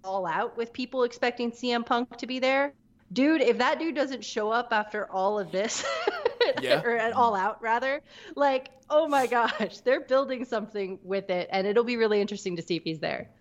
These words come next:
Speaker 2: Yeah, it's like Double or Nothing was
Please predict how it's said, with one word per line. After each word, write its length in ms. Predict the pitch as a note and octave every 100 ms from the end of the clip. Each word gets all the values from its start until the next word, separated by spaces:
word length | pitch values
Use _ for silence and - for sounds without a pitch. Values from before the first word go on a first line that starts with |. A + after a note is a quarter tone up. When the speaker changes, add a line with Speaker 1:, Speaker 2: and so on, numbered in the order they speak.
| _
Speaker 2:
Yeah, 200 | C3 E3
it's 180 | E3 E3
like 220 | A#3 F#3
Double 280 | D3+ F#3 A3
or 80 | B3
Nothing 540 | G#3 F#3 F3+ F3+ F3 F3+ _ _ _ _ _ _
was 540 | A#2 B2+ C3+ B2 -